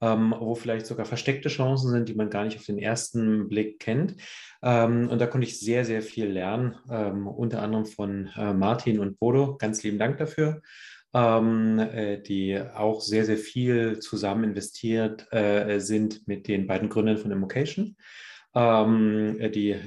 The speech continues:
Immocation Masterclass, äh, habe ich dann auch noch in der Zeit gemacht, auch da nochmal extrem viel, äh, beim Thema Immobilien gelernt und ein tolles Netzwerk vor allen Dingen auch, äh, innerhalb dieser Community aufgebaut.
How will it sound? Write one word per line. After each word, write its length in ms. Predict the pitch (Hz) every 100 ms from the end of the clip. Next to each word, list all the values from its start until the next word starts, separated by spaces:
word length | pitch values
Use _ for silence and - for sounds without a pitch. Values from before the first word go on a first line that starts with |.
| -
Immocation 520 | 120 110 120 117 113
Masterclass, 920 | 107 131 151 143 123 120 120 - -
äh, 200 | 110 104
habe 160 | 98 104
ich 80 | 104
dann 80 | 110
auch 120 | 143
noch 140 | 156
in 80 | 139
der 140 | 131
Zeit 260 | 131 127 127
gemacht, 440 | 117 113 117 -
auch 200 | 107 101 -
da 200 | 107 131
nochmal 300 | 127 117 110
extrem 600 | 107 - - 113 117 110
viel, 480 | - 117 120 113 113 - - - -
äh, 200 | 113 101
beim 220 | - 101
Thema 220 | 117 113
Immobilien 500 | 107 104 104 135 135
gelernt 560 | 131 110 107 107 110 107
und 260 | 104 101
ein 220 | 104 101 95
tolles 340 | 110 110 -
Netzwerk 460 | 123 135 - 95 -
vor 140 | 98
allen 80 | 95
Dingen 160 | 98 95
auch, 340 | 95 117 -
äh, 300 | 104 98 92
innerhalb 380 | 110 113 101 -
dieser 180 | 98 101
Community 500 | - 107 120 113 98
aufgebaut. 560 | 95 - 92 98 147